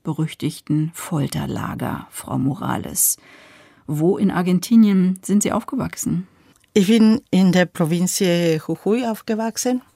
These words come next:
Speaker 2: und meine Eltern haben sich, als ich acht Monate alt war, getrennt. Und mein Vater hat in eine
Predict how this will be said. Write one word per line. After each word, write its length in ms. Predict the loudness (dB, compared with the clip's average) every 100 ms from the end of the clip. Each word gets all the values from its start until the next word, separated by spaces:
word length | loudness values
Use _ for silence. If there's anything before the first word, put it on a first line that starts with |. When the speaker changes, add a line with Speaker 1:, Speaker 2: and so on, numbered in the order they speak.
| _ 0
Speaker 2:
und 880 | 2 4 2 2 2 -2 -6 -10 -14 -14 -14 _ _
meine 580 | 0 2 4 2 0 0
Eltern 360 | 0 2 0 2
haben 260 | 2 2
sich, 440 | 0 -2 -2 -4 -4
als 280 | -4 -4
ich 440 | -6 -6 -10 -12 -14 _ _ -6
acht 180 | -4 0
Monate 720 | 2 2 0 0 0 -4 -8 -6
alt 320 | -2 -2 -2
war, 200 | -2 -2 -4 -2
getrennt. 760 | -4 0 2 2 0 -4 -14 _ _ _ _ _ _
Und 520 | -6 -2 0 0 2 2
mein 260 | 2 2
Vater 460 | 0 -2 0 0 2
hat 200 | 0 0
in 160 | 0 2
eine 460 | 2 2 0 -2